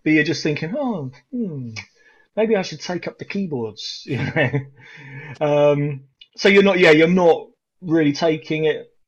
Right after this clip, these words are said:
too seriously. You're lost in your own thoughts. And whereas Dafer, you hear everything. You're, yeah, you're really switched on. Um,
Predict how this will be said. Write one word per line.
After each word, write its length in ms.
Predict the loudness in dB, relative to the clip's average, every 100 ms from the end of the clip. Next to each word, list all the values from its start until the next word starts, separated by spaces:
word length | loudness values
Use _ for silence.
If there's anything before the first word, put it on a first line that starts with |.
| _ _
too 200 | -10 -8
seriously. 600 | -6 -8 -4 -2 -2 0 0
You're 80 |
lost 180 | 0 -4
in 80 | -6
your 80 | -4
own 60 |
thoughts. 260 | -4 -6 -6
And 220 | -2 0
whereas 240 | 2 0 0
Dafer, 640 | 2 2 0 -4 -6 -8 _ _ _ -20 -8
you 180 | 0 2
hear 200 | 4 4
everything. 520 | 4 -2 -6 -6 -4
You're, 360 | -2 -2 -4 -6 -8
yeah, 300 | -6 -6 -10 -10
you're 240 | -2 0 0
really 300 | 0 0 -4
switched 460 | -2 -4 -4 -6
on. 260 | -6 -6 -10 -18 -20 -20 -6
Um, 640 | 4 6 6 4 -4 -6